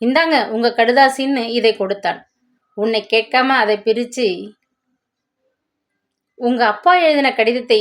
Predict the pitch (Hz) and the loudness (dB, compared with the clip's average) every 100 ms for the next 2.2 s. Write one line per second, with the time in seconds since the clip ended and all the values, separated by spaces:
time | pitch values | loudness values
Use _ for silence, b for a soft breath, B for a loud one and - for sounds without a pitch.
0 | 214 214 226 226 214 226 220 262 277 294 | 0 -4 0 0 0 -2 -2 -2 -2 0
1 | 262 233 233 247 254 247 247 240 240 233 | 0 0 -2 -4 -4 -4 -4 -2 -2 -2
2 | 233 | 0